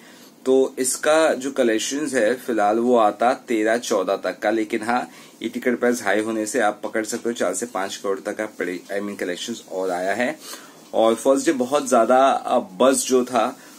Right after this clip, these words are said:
वो नहीं था morning show से। हाँ, night shows में उसका फायदा जरूर मिला है film को। फिल्म एटीन करोड़ तक नजर आ रही है, लेकिन सबसे important day, दिन है second day।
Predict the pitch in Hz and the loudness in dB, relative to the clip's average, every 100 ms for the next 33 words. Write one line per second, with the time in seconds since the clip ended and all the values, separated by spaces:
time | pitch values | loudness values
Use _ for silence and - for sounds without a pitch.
0 | - 110 117 113 127 135 147 123 104 104 | -6 0 2 2 0 -2 -2 0 0 -2
1 | 107 - 98 - 135 147 139 135 101 110 | -4 -4 -4 -4 -6 -4 -4 -2 -2 -4
2 | - 117 110 117 120 120 87 98 107 104 | -4 -4 -4 -4 -4 -2 0 0 -2 0
3 | 113 120 104 117 123 104 101 - - - | 2 2 2 0 -2 -6 -6 -6 -8 -12
4 | - - - 135 139 135 165 147 131 127 | -20 -4 2 4 4 2 0 2 2 0
5 | 139 135 110 110 107 107 113 156 151 120 | -2 -2 0 4 4 2 0 -2 -2 -2
6 | 127 127 - - 156 156 123 117 123 123 | -2 -2 -4 -4 -4 0 0 2 0 0
7 | - 127 104 107 117 107 104 117 120 135 | -2 -10 -4 2 2 2 0 2 4 2
8 | 135 107 - 113 110 117 | 0 -2 -2 -2 0 -2